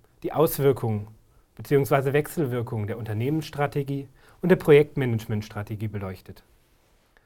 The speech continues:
Anschließend sind wir kurz auf die Auswahl der Projekte über ein Projektportfolio-Management eingegangen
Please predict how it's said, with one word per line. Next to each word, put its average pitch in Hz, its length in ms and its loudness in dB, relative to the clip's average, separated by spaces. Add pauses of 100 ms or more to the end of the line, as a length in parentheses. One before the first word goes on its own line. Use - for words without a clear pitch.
(380)
Anschließend 160 440 -2
sind 151 140 0
wir 147 100 0
kurz - 480 -2 (400)
auf 143 140 -8
die - 140 -8
Auswahl 156 360 2
der 123 100 2
Projekte 107 540 -4 (120)
über 127 120 -8
ein 127 100 -6
Projektportfolio-Management 123 1200 -2
eingegangen 98 480 -16